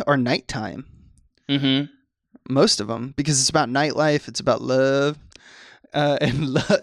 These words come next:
Speaker 1: night is the time of love. Um, and I don't know. It's, uh, they're not very deeply lit. You can do that, but a movie like this typically wouldn't, like a comedy,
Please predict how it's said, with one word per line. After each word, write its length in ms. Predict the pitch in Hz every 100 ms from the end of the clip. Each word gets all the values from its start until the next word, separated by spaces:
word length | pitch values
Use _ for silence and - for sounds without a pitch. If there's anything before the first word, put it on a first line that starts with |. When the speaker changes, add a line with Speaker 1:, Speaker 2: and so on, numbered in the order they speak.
| -
Speaker 1:
night 420 | 139 156 156 -
is 140 | 120
the 100 | 135
time 400 | 127 143 139 123
of 60 | 123
love. 480 | 123 135 143 117 - - - - -
Um, 640 | 151 156 156 151 147 139 _ -
and 560 | 165 165 160 156 151 - _ _ -
I 100 | 233
don't 120 | 254
know. 200 | 147 160 - _ -
It's, 260 | 170 - 190
uh, 480 | 190 185 185 180 - _
they're 360 | 139 151 175
not 220 | 175 196 151
very 240 | 180 180
deeply 440 | 127 160 - 143 131
lit. 320 | 131 175 - -
You 140 | 151
can 300 | - 185 180
do 180 | 175 180
that, 280 | 180 180 -
but 140 | 147 -
a 60 |
movie 280 | 139 143 139
like 180 | 135 131
this 160 | 131
typically 360 | - 131 123 120
wouldn't, 460 | 120 175 175 165 - - - -
like 180 | 135 131
a 40 |
comedy, 600 | 127 139 135 135 135 131